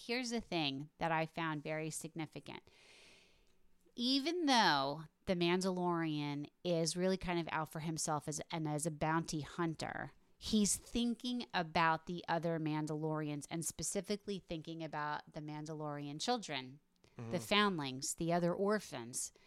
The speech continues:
Speaker 2: Yes.
Speaker 1: He wants to help them.
Speaker 2: He wants to obviously give them armor because
Speaker 1: But he doesn't have to do that.
Speaker 2: Well, no, but that's, that's a part of their whole culture is they're very family oriented, very tribal. Like, they're very, that's what they do.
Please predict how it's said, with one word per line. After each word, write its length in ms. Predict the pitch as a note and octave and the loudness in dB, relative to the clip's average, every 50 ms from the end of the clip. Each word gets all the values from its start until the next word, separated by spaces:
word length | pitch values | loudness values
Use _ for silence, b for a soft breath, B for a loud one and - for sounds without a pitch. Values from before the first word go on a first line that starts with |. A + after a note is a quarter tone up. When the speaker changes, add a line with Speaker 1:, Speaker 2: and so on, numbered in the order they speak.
| b | b
Speaker 2:
Yes. 200 | A#2+ A#2+ - - | -8 -6 -2 2
Speaker 1:
He 120 | - G#3+ G3 | 2 2 2
wants 320 | F3 F#3 F#3 F3+ E3+ - | 2 2 0 0 0 -2
to 80 | - D#3+ | -4 -4
help 280 | D#3+ G3 A3 - - - | -2 -2 -2 -4 -6 -8
them. 300 | - - - A2 C#3+ D3+ _ _ _ _ _ _ _ _ _ - | -8 -8 -8 -10 -14 -18 _ _ _ _ _ _ _ _ _ -18
Speaker 2:
He 140 | - - C#3+ | -10 -4 2
wants 300 | C#3+ D#3 D#3 C#3 - - | 6 6 6 8 6 4
to 160 | - C3+ A#2 G#2+ G2+ - - _ _ _ _ _ - - | 4 4 2 2 -2 -18 -20 _ _ _ _ _ -6 -2
obviously 380 | A#2+ A#2 A2 A2 G2+ - G#2+ | 0 0 0 0 -2 -4 -4
give 140 | F#2+ G2+ F2+ | -4 -6 -6
them 120 | F#2 F2+ G#2 | -4 2 4
armor 340 | C#3 D3 C3 G2+ F2 F2 F2 | 6 6 6 6 2 -2 -6
because 560 | E2+ - - G2 F2+ E2+ - - - - - - _ _ _ _ b b b b - | -12 -10 -8 -8 -6 -4 -4 -4 -4 -6 -8 -12 _ _ _ _ b b b b 0
Speaker 1:
But 80 | B3 A3+ | 2 4
he 100 | A#3+ C#4 | 6 6
doesn't 200 | D4 C4+ A#3+ G3+ | 6 4 2 0
have 320 | G3 E3 F3 F#3+ G#3+ - - | -2 0 2 2 2 2 0
to 100 | - D#3+ | -4 -4
do 260 | D3 D3 E3 F#3+ F3+ C#3+ | 0 2 4 4 4 4
that. 280 | C3 G#2+ G#2+ G2 - - _ _ - | 2 0 -2 -2 -4 -8 _ _ 2
Speaker 2:
Well, 160 | - D3+ C#3+ C3+ | 6 8 8 10
no, 140 | C3+ A#2+ G#2+ | 10 8 8
but 100 | A2 G2+ | 8 6
that's, 260 | G2+ G2+ - - - | 6 6 6 4 4
that's 180 | - A#2 - - | 4 4 4 4
a 60 | - | 4
part 160 | - A2+ G#2+ | 6 6 6
of 60 | F#2+ | 6
their 100 | F#2+ F#2 | 4 2
whole 120 | F2+ F#2 - | 0 -2 -6
culture 680 | - - B2+ D#3+ F#3+ F#3 - - G2+ F#2 F2 F2 F2 | -2 4 6 8 8 8 6 2 0 0 -2 -2 -4
is 160 | F2 E2+ - | -6 -6 -4
they're 120 | - G2+ | -2 2
very 360 | F#2 A2 A2 G#2 G2 F#2+ F#2 F2+ | 4 4 6 6 4 2 0 -2
family 480 | - - G#2+ G2+ G2+ F#2+ F#2+ F#2+ F#2+ | -2 2 2 2 2 2 -2 -4 -2
oriented, 600 | F#2+ G#2 A#2 A2+ G#2+ G2 F#2+ F2+ - - F#2+ F2+ | 0 2 2 2 2 0 -2 -6 -6 -8 -6 -4
very 300 | G2 G2 G2 F#2+ F#2 F#2 - - - _ - - | -2 0 0 0 0 -2 -6 -10 -20 _ -16 -12
tribal. 580 | - - A2+ A2+ A#2 A#2 A2 - F#2+ F2+ E2+ | -2 6 8 10 10 10 8 6 2 -2 -2
Like, 180 | F2 F#2 F#2 - | -4 -6 -6 -6
they're 120 | G#2 G2 | -8 -6
very, 440 | F2+ G2+ G2+ G2 F#2+ F#2+ F#2+ F#2 F2+ - _ _ _ _ - - - - | -2 -2 0 0 0 -2 -4 -6 -10 -14 _ _ _ _ -20 -8 0 2
that's 160 | B2 A#2+ - | 4 4 4
what 100 | C3 G#2+ | 2 2
they 100 | A2+ G2+ | 2 2
do. 340 | G2 C3 C#3+ A#2 F#2 E2+ - | 6 6 6 6 6 2 0